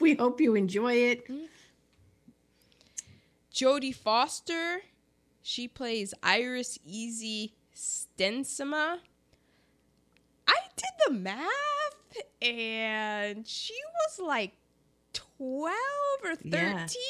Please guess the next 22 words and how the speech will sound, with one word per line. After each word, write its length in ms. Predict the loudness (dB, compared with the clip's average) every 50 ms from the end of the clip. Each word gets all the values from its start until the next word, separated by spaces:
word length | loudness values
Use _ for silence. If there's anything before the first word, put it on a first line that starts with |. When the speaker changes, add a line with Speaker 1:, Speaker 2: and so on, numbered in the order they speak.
| -2 -2 -2 -2 -2 -4 -6 -10 -12 -6
Speaker 2:
in 260 | -4 -2 -2 0 0 2
Speaker 1:
No, 120 | 2 4
Speaker 2:
real 80 | 4 4 6 6
Speaker 1:
she 80 | 6
was 140 | 6 6 4
Speaker 2:
life. 100 | 4 4 2 2 2 4 4
Speaker 1:
twelve. 360 | 2 2 2 -2 -4 -6 -10 -18 _ _ _ -20 -20 _ _
Speaker 2:
She 180 | -4 -2 -2
was 240 | 0 0 -2 -4 -4 -8
twelve 720 | -10 -10 -8 -8 -6 -2 0 2 4 4 4 2 2 0
in 140 | -2 -4 -2
real 560 | -4 -6 -6 -6 -4 -2 0 2 2 2 2 4
life 600 | 4 6 6 6 4 2 0 -2 -4 -12 -18 -16 -16 -16 -16 -20 _ _ -20 _ _
when 240 | -6 -6 -6 -4 -2
they 100 | -4 -4
Speaker 1:
Yeah. 220 | -4 -2 -2 -2
Speaker 2:
filmed 200 | -2 -2 -4 -6
this 180 | -6 -6 -6 -8
movie. 680 | -8 -8 -6 -6 -6 -4 -4 -2 -2 -2 -2 -4 -6 -10 _ _ _ _ _ _ _ _ _ _ _ _ _ _
Speaker 1:
Nerd 280 | 2 4 4 6 6 4
alert. 440 | 4 4 4 4 4 2 0 -4 -12 -20 _ _ _ _ _ _ _ _ _ _ _ _ _ _ _ _ _ _ _ _ _
Speaker 2:
Yes. 540 | -8 -8 -8 -8 -8 -10 -8 -8 -8 -10